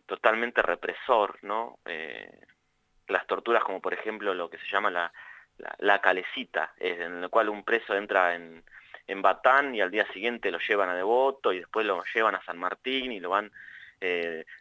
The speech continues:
pasando por toda la provincia, sus familiares, ¿no? La mamá de ese pibe que afanó, que lo tiene que ir a ver a otros lugares, eh,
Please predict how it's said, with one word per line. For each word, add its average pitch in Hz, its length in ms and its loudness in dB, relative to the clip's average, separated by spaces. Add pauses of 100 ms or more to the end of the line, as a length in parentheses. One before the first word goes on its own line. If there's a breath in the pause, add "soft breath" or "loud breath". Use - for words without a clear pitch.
pasando 113 420 4
por - 140 0
toda 113 180 6
la 98 120 4
provincia, 117 800 0 (100)
sus - 220 -16
familiares, 98 720 2
¿no? 110 200 -2
La 98 140 -2
mamá 113 520 4 (460 soft breath)
de 95 180 0
ese 98 200 0
pibe 107 280 0
que 92 100 -2
afanó, 117 540 4 (1000)
que 98 60 -10
lo 92 80 -6
tiene 101 180 -2
que 98 80 -4
ir 98 60 2
a 95 40 6
ver 95 120 4
a 98 40 4
otros 85 240 -4
lugares, 107 580 2 (260)
eh, 73 340 -14